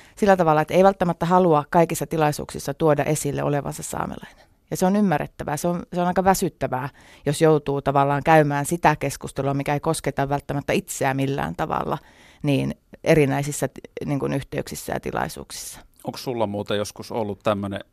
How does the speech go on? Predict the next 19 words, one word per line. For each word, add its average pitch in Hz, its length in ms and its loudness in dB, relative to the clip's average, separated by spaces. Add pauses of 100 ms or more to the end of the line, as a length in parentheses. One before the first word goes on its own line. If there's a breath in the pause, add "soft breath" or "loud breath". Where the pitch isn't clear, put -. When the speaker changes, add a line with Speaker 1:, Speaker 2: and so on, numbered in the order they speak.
(400)
Speaker 2:
jossain 104 460 -6 (120)
tapahtumissa 107 580 -2
sitten, 104 280 -8
että 110 120 -6
oot 104 80 -6
ikään 107 260 -2
kuin 110 200 -6
halunnut 110 400 -2
häivyttää 113 520 0
omia 110 260 4
jälkiäsi 107 640 -2
tai 101 140 -6
ainakaan 104 300 -2
et 104 140 -4
ole 101 80 -2
halunnut 104 240 -4
tuoda 104 180 -4
niitä 104 220 -4
esiin? - 340 -6